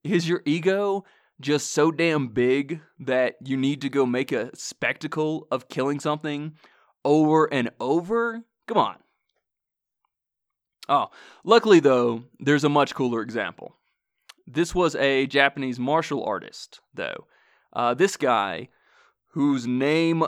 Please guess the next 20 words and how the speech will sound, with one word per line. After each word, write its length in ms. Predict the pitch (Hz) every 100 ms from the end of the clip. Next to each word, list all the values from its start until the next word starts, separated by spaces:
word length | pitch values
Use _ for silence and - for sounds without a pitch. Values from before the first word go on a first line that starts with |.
| -
I'm 280 | 131 127 120
probably 320 | 147 147 147
gonna 180 | 135 127
mispronounce, 800 | 123 123 117 120 175 - - - _
<laughs> 180 | _ 139
Gogen 600 | 165 214 160 156 156 143
Yamaguchi, 800 | 127 123 123 123 123 - 123 180 _ _ _ _ - 117
um, 600 | 120 120 120 107 104 135 _ _ _ _ _ _ _
he 180 | - 165
was 280 | 151 143 135
put 180 | 190 180
in 100 | 143
a 60 |
Soviet 520 | - 175 165 156 143
concentration 720 | 127 135 127 123 190 220 -
camp 400 | 127 113 101 - -
during 240 | 127 123 120
World 260 | 131 123
War 160 | 117 117
One, 360 | 120 120 -